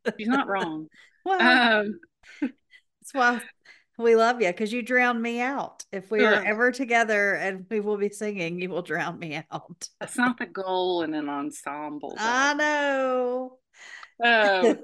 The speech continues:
Speaker 1: but
Speaker 2: <laughs>
Speaker 1: anyway, so we, we ran through it, and it's a song that apparently,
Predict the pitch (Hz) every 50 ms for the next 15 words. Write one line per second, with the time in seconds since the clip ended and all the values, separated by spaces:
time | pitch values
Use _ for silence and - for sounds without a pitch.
0 | - 233 220 247 294 285 277 262 233 220 214 202 202 208 - 226 240 226 247 247
1 | 240 233 202 - - 180 - 226 254 254 233 233 240 240 233 226 - 220 208 202
2 | 202 196 180 - - 214 208 196 - - - - 294 285 294 294 285 285 240 220
3 | 185 170 - - - - - 320 359 349 269 214 214 202 196 196 196 196 196 214